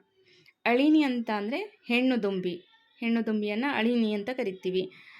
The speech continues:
ಅಳಿಮನ ಅಂತ ಅಂದ್ರೆ ದೃಢವಿಲ್ಲದ ಮನಸ್ಸು. ವಚನಕಾರರು ಬಹಳಷ್ಟು ಬಾರಿ ಈ ಒಂದು ಅಳಿ ಮನಸ್ಸು, ಅಳಿ ಮನ್-, ಮನ ಅನ್ನುವಂಥ ಪದವನ್ನ ಬಳಸಿರ್ತಾರೆ. ಅಳಿಮನ ಅಂತ ಅಂದ್ರೆ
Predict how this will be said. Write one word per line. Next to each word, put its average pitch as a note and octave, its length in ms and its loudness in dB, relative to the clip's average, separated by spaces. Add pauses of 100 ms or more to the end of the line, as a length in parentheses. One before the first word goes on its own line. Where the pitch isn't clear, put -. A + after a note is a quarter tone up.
(120)
ಅಳಿಮನ C#4 500 2
ಅಂತ A3 260 -2
ಅಂದ್ರೆ A3+ 520 -4 (320)
ದೃಢವಿಲ್ಲದ C#4 560 2
ಮನಸ್ಸು. F#3+ 360 -2
ವಚನಕಾರರು A#3 640 -2
ಬಹಳಷ್ಟು A#3 500 -2
ಬಾರಿ B3+ 360 0
ಈ B3 60 0
ಒಂದು A#3 240 2
ಅಳಿ A3+ 220 0
ಮನಸ್ಸು, A3+ 380 0
ಅಳಿ A3 320 0
ಮನ್-, A3 240 0 (360)
ಮನ A#3 200 2
ಅನ್ನುವಂಥ A3 360 0
ಪದವನ್ನ A3 340 0
ಬಳಸಿರ್ತಾರೆ. A#3 640 0
ಅಳಿಮನ A3+ 500 -2
ಅಂತ G#3 240 -6
ಅಂದ್ರೆ A3 560 -6